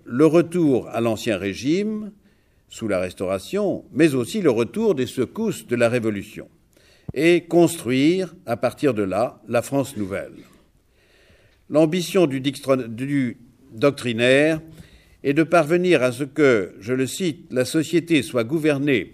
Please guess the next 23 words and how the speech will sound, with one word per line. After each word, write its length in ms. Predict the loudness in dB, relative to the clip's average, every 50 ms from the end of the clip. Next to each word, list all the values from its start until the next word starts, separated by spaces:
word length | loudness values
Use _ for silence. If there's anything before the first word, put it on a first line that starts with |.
| -20 -20 -20 -20 -20 -20 -10 -4
par 140 | 0 0 0
le 140 | 0 0 0
maniement 500 | 2 2 2 2 2 0 0 0 0 0
des 240 | 0 -2 -2 -2
esprits 580 | -4 -6 -6 -8 -6 -2 -2 0 0 -2 -4 -10 -10
et 100 | -8 -4
non 200 | -2 0 0 -2
plus 300 | -2 -4 -4 -4 -2 -2
par 160 | -2 -2 -2
le 100 | -2 -2
bouleversement 720 | -4 -2 -2 -2 0 0 -2 -2 -2 -4 -4 -2 -2 -2 -2
des 240 | -2 -4 -6 -6 -6
existences. » 960 | -8 -8 -8 -8 -8 -8 -8 -8 -10 -10 -10 -16 _ _ -20 -20 -20 -20 -20 _ _ _ _ _ _ _ _ _ _ _ _ _ _ _ _ _ _ _ _ -10
Mieux 260 | -4 2 4 4 4
connaître 460 | 4 4 2 4 4 2 2 2 0
la 140 | 2 2 2
société 800 | 2 0 -2 -2 -2 -2 -4 -2 0 2 2 4 2 2 -2 -8 -18 -20 -20 _ _ _ -4
pour 120 | 0 2
la 100 | 2 2
gouverner 480 | 2 2 0 2 2 2 4 4 2 0
plus 180 | 0 -2 -6 -6
su-, 340 | -4 -4 -4 -4 -4 -6 -8
sûrement, 680 | -8 -4 0 0 0 2 2 0 2 0 0 -2 -4